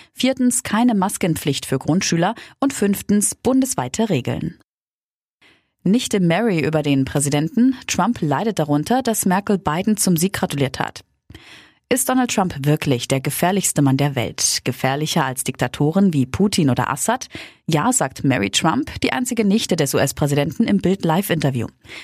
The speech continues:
Zwar hätten die Machthaber Syriens und Russlands ganze Länder zerstört, aber in Amerika sterben täglich Tausende, weil Donald nichts unternimmt. Weil ihm covid neunzehn egal ist und die ganze Corona-Krise außer Kontrolle gerät.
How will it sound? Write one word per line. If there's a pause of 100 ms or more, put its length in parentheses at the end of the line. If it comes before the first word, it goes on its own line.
(200)
Zwar
hätten
die
Machthaber
Syriens
und
Russlands
ganze
Länder
zerstört, (340)
aber
in
Amerika
sterben
täglich
Tausende, (200)
weil
Donald
nichts
unternimmt. (380)
Weil
ihm
covid
neunzehn
egal
ist
und
die
ganze
Corona-Krise
außer
Kontrolle
gerät.